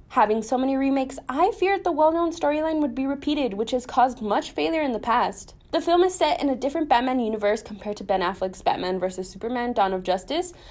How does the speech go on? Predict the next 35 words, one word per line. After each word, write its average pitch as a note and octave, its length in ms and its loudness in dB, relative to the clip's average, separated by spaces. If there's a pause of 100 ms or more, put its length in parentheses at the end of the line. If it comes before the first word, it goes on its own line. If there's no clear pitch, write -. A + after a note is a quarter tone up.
(200)
but E4 100 6
remains D#4 380 2
about D4+ 240 2
Gotham B3 340 2
City C4+ 300 -2
being A#3 320 -4
overrun A3 440 0
by A#3 120 2
crime F#3 500 -2
and G#3 140 0
is F#3+ 120 -4
now F#3+ 200 0
being C4 200 -2
tormented C#4+ 540 -2
by F#3 180 4
the F#3+ 120 -4
Riddler. G3 420 -2 (380)
Pattinson, A#3+ 420 2
who A#3 100 -2
faced C#4+ 300 -2
backlash A3+ 400 2
for B3 100 -2
being C#4 240 0
cast F4+ 360 2
for E4+ 100 -4
this E4+ 220 -4
movie, D#4+ 300 0
was C#4 220 -2
able C#4+ 220 0
to E4 100 -6
portray E4 280 -2
Batman B3 400 0
with B3 240 -8
great G#3 400 0
ease, F3 340 -4